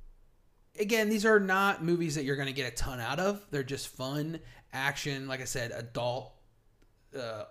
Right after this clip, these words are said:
Home Alone style antics. Um, I, I really wanna give away one of the scenes, be-,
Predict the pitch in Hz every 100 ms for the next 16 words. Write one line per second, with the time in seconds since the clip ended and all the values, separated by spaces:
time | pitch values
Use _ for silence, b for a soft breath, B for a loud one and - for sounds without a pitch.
0 | - - 139 143 123 123 120 131 117 113
1 | 95 107 - - - - B B B B
2 | - 127 117 104 110 - - - - 110
3 | - - - - 123 - 156 147 135 135
4 | 127 127 127 123 120 - 127 123 131 -
5 | B B B B 120